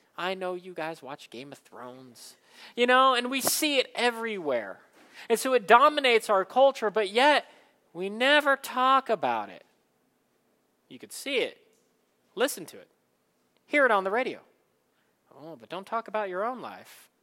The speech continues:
How dare you?" You know, that's like politics. You know, "Yeah, don't touch that subject either." Ah. And so we're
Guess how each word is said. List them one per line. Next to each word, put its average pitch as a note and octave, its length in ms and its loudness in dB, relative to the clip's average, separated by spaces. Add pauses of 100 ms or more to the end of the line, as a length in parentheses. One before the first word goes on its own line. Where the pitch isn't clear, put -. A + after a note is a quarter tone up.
(400)
How F3+ 160 -6
dare G#3 240 -6
you?" - 220 -12 (440)
You E3 60 -8
know, C3+ 100 -8
that's E3 160 -2
like D3 220 -8
politics. - 920 -6 (340)
You D3 120 -6
know, C#3+ 280 -4
"Yeah, E3+ 200 -2
don't F3 260 -2
touch A#3 240 -2
that B3+ 220 2
subject G3+ 500 0
either." G3+ 380 2
Ah. A3 680 4 (360)
And F#3+ 80 -10
so A3+ 140 2
we're A3 200 4